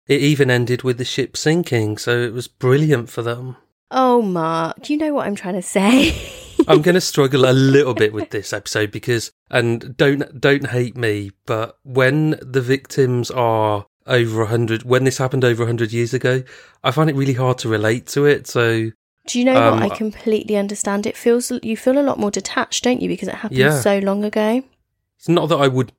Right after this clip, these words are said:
Speaker 1: deliberately make jokes around it, but yeah, you're right, you are more detached because it was so long ago.
Speaker 2: And that's why I did try and kind of really find something out about some of the celebrities, 'cause I feel like that's,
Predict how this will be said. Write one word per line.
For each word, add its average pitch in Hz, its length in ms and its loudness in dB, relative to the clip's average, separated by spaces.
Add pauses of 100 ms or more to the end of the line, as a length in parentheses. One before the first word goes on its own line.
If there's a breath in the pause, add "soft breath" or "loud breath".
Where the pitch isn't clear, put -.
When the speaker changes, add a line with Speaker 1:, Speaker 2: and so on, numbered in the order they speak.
(120)
Speaker 1:
deliberately 113 500 0
make 107 280 -4
jokes 113 400 -4
around 101 360 -6
it, 110 200 -10
but 113 240 -2 (160)
yeah, 127 240 2
you're 123 240 2
right, 131 240 0
you 120 200 0
are 117 120 2
more 117 240 2
detached 135 560 -8
because 117 240 -4
it 120 60 -6
was 120 100 -6
so 113 300 0
long 120 340 -2
ago. 120 360 -8 (720)
Speaker 2:
And 262 180 0
that's - 260 -2
why 311 160 0
I 226 100 2
did 233 220 -2
try 220 280 -4
and 214 160 -2
kind 214 200 -6
of 208 300 -10 (520)
really 196 800 0
find 202 340 0
something 202 360 -4
out 190 140 0
about - 220 -4
some 202 120 -4
of 196 80 -6
the 196 60 -16
celebrities, 202 960 -2
'cause - 160 -4
I 190 80 0
feel 208 180 -2
like 202 200 -2
that's, - 300 -2